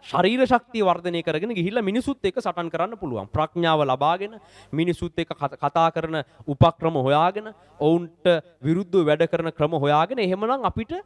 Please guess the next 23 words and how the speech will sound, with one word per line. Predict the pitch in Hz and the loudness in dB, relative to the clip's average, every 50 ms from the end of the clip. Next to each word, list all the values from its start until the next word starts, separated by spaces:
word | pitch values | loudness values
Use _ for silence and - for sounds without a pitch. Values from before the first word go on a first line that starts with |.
| _ _ _ _ _ - | _ _ _ _ _ -2
මේ | 151 170 175 | 0 0 2
ලෝකේ | 160 165 180 208 - - 277 | 4 6 6 6 6 4 0
ක්‍රම | - 233 240 240 | -4 -2 0 2
වලින් | 247 254 269 269 247 | 2 2 2 0 -2
ගිහිල්ලා | 208 208 233 247 247 240 | -4 -4 -2 -2 -2 -2
කරන්න | - - 185 190 202 214 214 | -2 0 0 0 0 -2 -4
පුළුවන් | 196 233 247 277 269 233 | -6 -2 -2 -2 0 0
මේක | 208 214 220 - 233 | 0 -2 0 0 -2
ලෝකයේ | 156 139 156 180 226 247 - 285 262 226 | 0 4 6 6 6 6 4 0 -4 -4
තිබෙන | - 180 160 196 233 220 | -4 -4 -4 -4 -4 -2
මනුෂ්‍යයන්ට | 160 143 160 214 254 - - 349 277 240 202 | -2 0 0 0 0 -2 -2 -4 -4 -4 -4
විරුද්ධව | 180 165 156 165 165 175 220 226 | -6 -6 -6 -6 -4 -2 -2 -2
සටනක් | - 175 160 147 123 110 - _ | -2 -6 -6 -6 -8 -10 -10 _
නම්. | - 69 62 - - _ _ _ _ - | -16 -20 -20 -20 -20 _ _ _ _ -6
නමුත් | 139 147 151 - _ | -6 -6 -6 -6 _
අපිට | - 117 - - 247 247 233 - | -6 0 2 2 2 2 0 -4
තිබෙන්නේ | 202 160 156 139 123 117 117 - - 92 101 | -4 -6 -6 -6 -6 -8 -10 -10 -6 -2 2
ආත්මික | 127 160 202 - - 247 262 - 226 | 4 4 4 2 0 -4 -4 -2 -2
ලෝකයේ | 190 165 147 135 - - 135 127 | 0 0 -2 -2 -4 -8 -10 -8
නොපෙනෙන | 117 120 135 139 - 202 226 247 247 247 233 | -6 -6 -6 -4 -2 -2 -4 -2 -4 -6 -8
තලයක | - - - 156 185 233 254 233 180 170 | -8 -6 -4 -2 0 0 0 -2 -4 -6
තිබෙන | - 139 135 151 180 | -6 -6 -6 -6 -6
සටනක්. | 196 - 139 - 113 92 87 87 | -6 -8 -8 -8 -8 -10 -12 -14